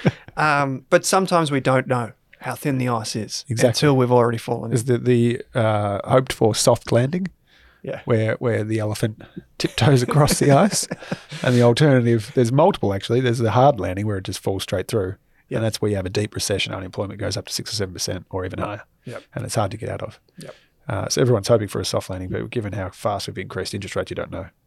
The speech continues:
Speaker 1: But then recessions, I think, was there a question this week about, maybe it was last week,
Speaker 2: A
Speaker 1: about how
Speaker 2: recession.
Speaker 1: you in-,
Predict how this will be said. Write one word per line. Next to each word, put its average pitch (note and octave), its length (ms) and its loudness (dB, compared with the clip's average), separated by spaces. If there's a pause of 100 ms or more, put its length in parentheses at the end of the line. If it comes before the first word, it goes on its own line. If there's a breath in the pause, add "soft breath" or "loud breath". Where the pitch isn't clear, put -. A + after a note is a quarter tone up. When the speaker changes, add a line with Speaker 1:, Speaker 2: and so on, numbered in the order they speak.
(100)
Speaker 1:
But A#2 120 2
then A2 220 2
recessions, B2+ 560 0 (100)
I - 20 -10
think, - 160 -8
was C3+ 120 0
there C3 100 2
a B2+ 60 -2
question C#3 340 -4
this C#3 160 -8
week C3+ 180 -2
about, A#2+ 260 -2 (520)
maybe B2+ 160 0
it G#2+ 60 -2
was F#2+ 100 -4
last G2 260 -2
week, - 280 -10 (840)
Speaker 2:
A E3 60 -10
Speaker 1:
about B2+ 200 4
how A#2+ 120 4
Speaker 2:
recession. B2+ 60 8
Speaker 1:
you G#2+ 100 4
in-, G#2 320 -6